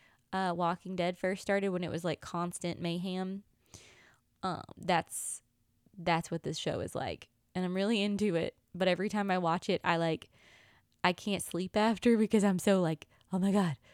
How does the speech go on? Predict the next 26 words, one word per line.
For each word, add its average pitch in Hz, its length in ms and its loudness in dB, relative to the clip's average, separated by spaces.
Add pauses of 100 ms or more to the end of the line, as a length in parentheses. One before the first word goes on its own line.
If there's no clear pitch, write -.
(180)
I 185 60 -2
need 190 160 0
to 190 80 0
watch 196 180 0
another 196 280 0
episode." 165 480 0
So 160 420 0 (240)
I 175 60 -2
don't 185 120 -2
know 175 120 -2
when 156 160 0
I'm 151 120 -4
gonna 143 200 -2
watch 139 320 -2
it - 180 -6
<laughs> - 40 -20
because 196 300 4
I 262 120 6
can't, - 540 -4 (540)
I 302 80 6
can't 269 300 4
keep 262 180 2
watching 196 380 2
it 180 100 -2
at 160 120 -4
night. 151 260 -6